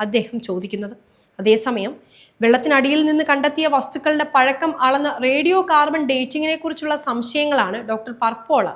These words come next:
ഉന്നയിച്ചത്. നദിയിലൂടെ ഒഴുകുന്ന ജലത്തിന്റെ സഞ്ചാരഗതിക്കനുസരിച്ച് കല്ലുകൾക്ക് രൂപമാറ്റം സംഭവിക്കാമെന്ന വാദമാണ്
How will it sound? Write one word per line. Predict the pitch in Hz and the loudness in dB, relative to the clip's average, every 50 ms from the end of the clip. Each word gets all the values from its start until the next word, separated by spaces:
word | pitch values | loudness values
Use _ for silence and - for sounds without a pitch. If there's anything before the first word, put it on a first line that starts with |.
| - - | -10 -12
ഉന്നയിച്ചത്. | 202 196 196 196 196 190 196 233 220 277 - _ _ _ _ _ _ _ _ _ _ _ _ _ _ _ _ _ _ _ _ _ _ _ _ _ _ _ _ _ _ _ _ _ - | -10 -8 -6 -4 -4 -4 -6 -6 -10 -10 -14 _ _ _ _ _ _ _ _ _ _ _ _ _ _ _ _ _ _ _ _ _ _ _ _ _ _ _ _ _ _ _ _ _ 4
നദിയിലൂടെ | 320 339 320 392 415 453 480 466 466 494 466 453 | 6 6 8 10 10 10 10 10 10 10 8 8
ഒഴുകുന്ന | 415 392 392 370 392 381 392 | 8 6 6 6 6 4 4
ജലത്തിന്റെ | - 370 311 311 311 311 370 349 349 359 | 4 4 4 4 4 2 0 0 0 0
സഞ്ചാരഗതിക്കനുസരിച്ച് | 359 330 285 262 269 269 302 320 339 349 339 339 320 320 - 320 311 302 - - 302 311 - - 311 - | 2 0 0 0 2 2 2 4 2 2 0 -2 -2 -2 -2 -2 -2 -2 -2 -4 -6 -6 -6 -6 -2 0
കല്ലുകൾക്ക് | 254 226 247 262 311 285 330 330 330 339 330 | 2 2 2 0 -2 -2 -4 -4 -4 -4 -4
രൂപമാറ്റം | 277 240 247 269 262 370 392 415 403 381 392 381 359 330 | -2 -2 -2 0 0 0 2 2 2 0 0 -2 -4 -4
സംഭവിക്കാമെന്ന | - 285 247 247 247 - 294 320 - - 359 339 330 330 330 320 320 | -4 -4 -6 -6 -6 -6 -8 -8 -4 -2 0 0 0 0 0 -2 0
വാദമാണ് | 294 285 262 254 254 302 302 262 202 180 214 302 | 0 2 2 2 2 0 -2 -4 -4 -6 -8 -12